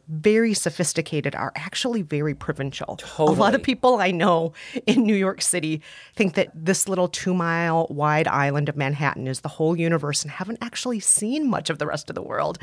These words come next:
Speaker 2: No.
Speaker 1: And it's really surprising to me sometimes how not sophisticated people on the coast can be.
Speaker 2: Yeah.
Speaker 1: Uh, they think they are, but oftentimes aren't. So, uh, Emily, it already sounds like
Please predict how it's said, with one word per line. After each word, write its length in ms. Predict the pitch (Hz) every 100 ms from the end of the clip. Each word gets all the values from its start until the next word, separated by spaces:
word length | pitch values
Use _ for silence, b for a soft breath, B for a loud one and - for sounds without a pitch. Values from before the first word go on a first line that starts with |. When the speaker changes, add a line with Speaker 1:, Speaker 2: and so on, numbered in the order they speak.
| 104
Speaker 2:
No. 340 | 135 208 139 220
Speaker 1:
And 100 | 247
it's 160 | 254
really 240 | 214 269 294
surprising 500 | 285 - 247 294 247
to 100 | 156
me 100 | 156
sometimes 560 | 185 156 - 151 151
how 480 | - 151 147 147 151 -
not 260 | 190 247
sophisticated 760 | - 175 180 - 160 156 151 143
people 280 | 180 - 143
on 100 | -
the 80 |
coast 320 | - - 143 -
can 140 | -
be. 240 | - - -
Speaker 2:
Yeah. 140 | 147 135
Speaker 1:
Uh, 180 | 160 151
they 140 | 208
think 280 | 202 339 359
they 140 | 220
are, 240 | 170 151 147
but 280 | 143 180 -
oftentimes 520 | 226 - 233 240 220
aren't. 280 | 220 190 -
So, 280 | - 170 160 B B B B -
uh, 140 | 190 -
Emily, 360 | - 208 214 208
it 80 | 175
already 280 | 180 180 170
sounds 360 | - 156 156
like 320 | 151 147 139